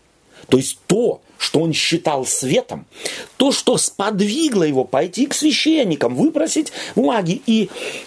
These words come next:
преследовать, оказывается, он преследует свет. Тьма нападает на свет, а не свет хочет, э, расторгнуть тьму. Он обнаруживает, что он на другой стороне.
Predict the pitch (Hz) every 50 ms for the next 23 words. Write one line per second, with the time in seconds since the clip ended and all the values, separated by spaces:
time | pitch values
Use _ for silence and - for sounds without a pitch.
0 | - - 247 311 - - - 320 277 294 262 175 170 139 127 - - - - 180
1 | 202 - 226 226 226 185 202 202 202 190 - - - - - 208 220 269 311 254
2 | - - 247 233 196 - - 226 240 262 254 202 226 240 240 - - - - -
3 | 175 226 359 - - - - - _ - - - - - - - - 151 - -
4 | - - 208 208 208 226 247 285 311 320 294 247 - - 214 233 220 233 240 269
5 | 285 269 - - 226 220 240 233 - - 233 254 330 381 349 - - - - -
6 | - - - 214 226 233 220 196 - - 208 185 202 262 285 - - - 151 143
7 | - - - 185 220 466 466 - 240 - - - - - - - 311 285 - 196
8 | 190 - - 220 175 151 147 160 208 214 - - - 320 403 415 415 - - _
9 | _ _ _ _ - - - - - - - - 160 180 190 160 135 160 151 156
10 | 151 156 196 294 359 311 185 160 151 123 110 110 - - - - - - - -
11 | - - - - - 254 233 208 208 214 247 247 208 175 180 - 302 302 233 175
12 | 254 294 339 320 - - - - 285 269 277 285 302 320 320 359 302 - -